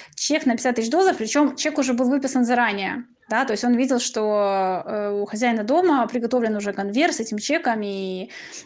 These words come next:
э, у него это, конечно, вызвало огромное удивление. И Аврех был, повторяю, очень честный человек.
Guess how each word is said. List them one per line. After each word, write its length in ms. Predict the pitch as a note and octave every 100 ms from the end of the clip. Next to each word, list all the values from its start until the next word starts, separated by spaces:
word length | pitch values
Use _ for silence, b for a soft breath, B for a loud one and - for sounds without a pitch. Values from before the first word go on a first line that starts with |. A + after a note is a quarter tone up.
| -
э, 440 | - G3 G#3 G#3 G3
у 80 |
него 220 | A3+ A3+ C#4+
это, 160 | D4
конечно, 1120 | B3+ A#3+ B3+ C4+ B3+ A#3+ A3+ A3 G#3+ G3+ G3+ G#3
вызвало 600 | A#3 A#3+ A#3+ G#3+ G#3+ G#3
огромное 360 | G#3+ B3+ B3+
удивление. 580 | A#3+ B3 D#4 D4 G3+ A#3 - B B B B B B B _ _ _ -
И 600 | A3+ A3+ A#3 A#3 A3+ A3+ A3 B B B B
Аврех 340 | A#3+ A3+ D4 D4
был, 160 | B3 G#3+ - -
повторяю, 420 | - - A#3 G3+ -
очень 260 | A#3+ C4 A3+
честный 260 | A#3 A3
человек. 520 | G#3+ A#3 G#3+ G3+ F#3+